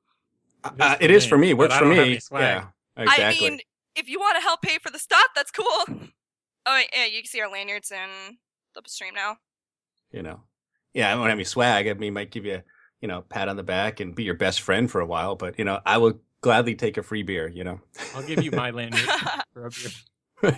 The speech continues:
Speaker 1: Exactly.
Speaker 3: I,
Speaker 1: Well,
Speaker 3: I,
Speaker 1: cool.
Speaker 3: I see the proposition.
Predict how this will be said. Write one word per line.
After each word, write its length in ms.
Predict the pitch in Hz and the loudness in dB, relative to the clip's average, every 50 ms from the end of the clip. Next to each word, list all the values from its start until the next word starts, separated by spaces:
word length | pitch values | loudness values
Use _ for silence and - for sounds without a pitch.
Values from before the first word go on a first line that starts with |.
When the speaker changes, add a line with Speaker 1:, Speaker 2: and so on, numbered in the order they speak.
| - 330 339 | 4 4 4
Speaker 1:
Exactly. 460 | 370 - 92 - - - 95 87 - _ _ _ _ _ _ _ _ _ _ _ _ _ _ _ _ _ _ _ - | 2 -2 -6 -8 -8 -10 -10 -10 -10 _ _ _ _ _ _ _ _ _ _ _ _ _ _ _ _ _ _ _ -16
Speaker 3:
I, 120 | 113 117 - - _ _ _ _ _ - - - | -14 -14 -14 -16 _ _ _ _ _ -6 -2 0
Speaker 1:
Well, 100 | - - | 0 4
Speaker 3:
I, 20 | 392 | 6
Speaker 1:
cool. 200 | - 208 156 127 | 8 8 8 6
Speaker 3:
I 40 | - | 2
see 220 | - - - - - - | -2 -8 -8 -10 -12 -14
the 60 | - | -10
proposition. 640 | 220 - 220 190 - 202 - 175 170 - - 175 180 | -6 -4 -4 -4 -4 -6 -8 -8 -8 -8 -8 -8 -10